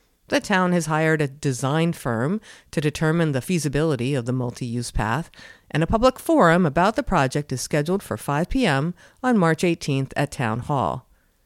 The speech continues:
In addition to the public forum, an online community survey is now available for residents and stakeholders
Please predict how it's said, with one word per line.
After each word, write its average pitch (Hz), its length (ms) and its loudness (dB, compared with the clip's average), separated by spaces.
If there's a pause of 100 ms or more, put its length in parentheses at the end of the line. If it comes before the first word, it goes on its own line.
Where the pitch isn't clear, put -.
(120)
In 175 120 0
addition 214 340 4
to 214 100 0
the 190 80 0
public 180 320 -2
forum, 151 460 0 (180)
an 127 200 -4
online 185 640 2
community 190 540 2
survey 156 640 0 (200)
is 135 200 -4
now 170 340 4
available 180 560 2
for 127 160 -6
residents 208 560 -2 (140)
and 170 180 -2
stakeholders 151 800 -2